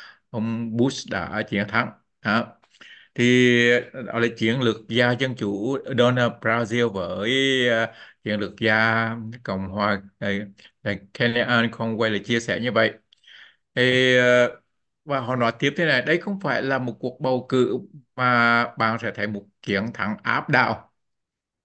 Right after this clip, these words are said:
À, và ai nào đó, có thể là ông Trump hay, hay có thể là bà Kamala Harris sẽ được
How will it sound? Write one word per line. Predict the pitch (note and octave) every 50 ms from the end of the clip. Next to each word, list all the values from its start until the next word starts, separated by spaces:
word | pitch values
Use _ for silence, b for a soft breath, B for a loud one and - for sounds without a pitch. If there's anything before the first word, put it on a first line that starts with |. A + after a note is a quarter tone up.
| _ _ -
À, | A2 G#2+ G#2 G#2 G2+
và | G2+ B2 B2+
ai | - - D3 C#3+ D#3+ D#3+
nào | C#3+ B2 A#2
đó, | A2 A2 A#2 C3+ - - - -
có | - A2
thể | G#2 A#2 G#2+ G2+
là | G#2+
ông | B2 C#3 C#3+
Trump | - F3 E3+ E3+ E3+ E3 D#3
hay, | D3+ C#3+ C#3+ C3+ - - - B2+
hay | C3+ C#3+ C#3 C#3 C3+
có | - A#2
thể | - A#2 G2 G#2
là | A2+ G#2
bà | A2 G#2 G#2 G2+ G#2
Kamala | - - C3+ B2+ C#3 C#3 C3 C3+
Harris | C#3+ C#3+ C#3+
sẽ | - - B2 G#2+ -
được | D3+ C3+ A#2+ - -